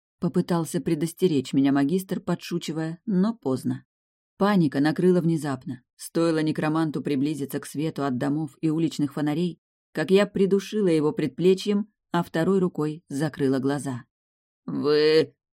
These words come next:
вы что делаете?» прохрипел мужчина, не ожидавший от меня нападения. Оказывается, Ти была достаточно сильной, чтобы душить магистра в течение десяти-двадцати секунд.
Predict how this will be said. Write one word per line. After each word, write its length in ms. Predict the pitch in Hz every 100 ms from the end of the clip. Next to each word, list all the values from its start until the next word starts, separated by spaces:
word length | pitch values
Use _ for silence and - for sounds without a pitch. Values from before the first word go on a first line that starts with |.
| -
вы 220 | 127 143
что 300 | 131 - 170
делаете?» 800 | 160 190 202 175 156 147 143 - _ _ _ _ -
прохрипел 640 | 170 143 160 - 180 165
мужчина, 480 | 156 160 - 196 151
не 140 | 160
ожидавший 560 | 170 185 190 160 - 139
от 100 | 143
меня 180 | 147 160
нападения. 640 | 151 180 190 139 123 - _ _ _ _ _ -
Оказывается, 720 | 185 214 254 240 240 240 220
Ти 260 | - 240
была 280 | 240 214 208
достаточно 680 | 196 196 - 190 190 - 190
сильной, 440 | 190 254 165 127
чтобы 320 | 127 - 139 139
душить 400 | 160 - 143 143
магистра 500 | 139 131 160 185 185
в 80 |
течение 420 | - 151 156 156 147
десяти-двадцати 1000 | 135 131 131 - 135 127 160 - - 131
секунд. 540 | 160 - 139 117 -